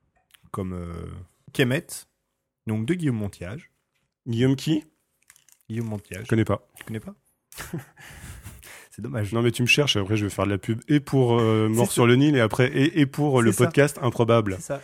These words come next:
Speaker 1: Je trouve qu'il est pas mal, ce gars, parce que non seulement il fait des bons podcasts, et en plus il a encore le temps pour faire des jeux. Et pas
Speaker 2: Ouais.
Speaker 1: qu'un, hein.
Speaker 2: Ouais.
Speaker 1: Puisqu'il a déjà Mort sur le Nil, et donc il a à nouveau, donc,
Speaker 2: Bah,
Speaker 1: un
Speaker 2: l'Improbable
Speaker 1: jeu qui arrive.
Speaker 2: Podcast, c'est un, c'est une team,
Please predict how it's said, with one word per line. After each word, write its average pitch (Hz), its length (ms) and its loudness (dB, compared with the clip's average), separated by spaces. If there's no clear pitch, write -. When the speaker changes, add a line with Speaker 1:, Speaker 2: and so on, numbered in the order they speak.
Speaker 1:
Je - 60 -20
trouve 180 120 -8
qu'il 185 80 0
est 175 60 0
pas 185 100 2
mal, 196 200 -2
ce 156 100 -6
gars, 135 140 0
parce 139 180 -4
que 139 260 0
non 170 140 -2
seulement 180 280 -4
il 175 60 -4
fait 147 160 -6
des 131 100 -2
bons 120 120 -4
podcasts, 143 480 -6
et 131 60 0
en 123 80 -2
plus 175 260 -12
il 120 60 -6
a - 20 -4
encore 135 160 -6
le 147 80 -8
temps 170 120 -10
pour 170 140 -12
faire 143 160 -10
des 131 140 -4
jeux. 127 180 -8
Et 120 80 -10
pas 165 120 -4
Speaker 2:
Ouais. 175 40 -6
Speaker 1:
qu'un, 196 160 -6
hein. 165 160 -6
Speaker 2:
Ouais. 95 80 -10
Speaker 1:
Puisqu'il 104 340 -8
a 104 40 -2
déjà 117 160 -2
Mort 143 100 -2
sur 131 140 -4
le 117 100 0
Nil, 156 160 -2
et 131 60 0
donc 160 180 -4
il 123 100 -4
a 123 140 -2
à 110 80 -2
nouveau, 107 300 -6
donc, 123 160 -8
Speaker 2:
Bah, 107 80 0
Speaker 1:
un 107 40 2
Speaker 2:
l'Improbable 147 360 4
Speaker 1:
jeu 143 60 2
qui 127 40 2
arrive. 107 60 0
Speaker 2:
Podcast, 151 480 0
c'est 113 240 -4
un, 104 180 0
c'est - 220 -6
une 107 100 -2
team, 143 320 -2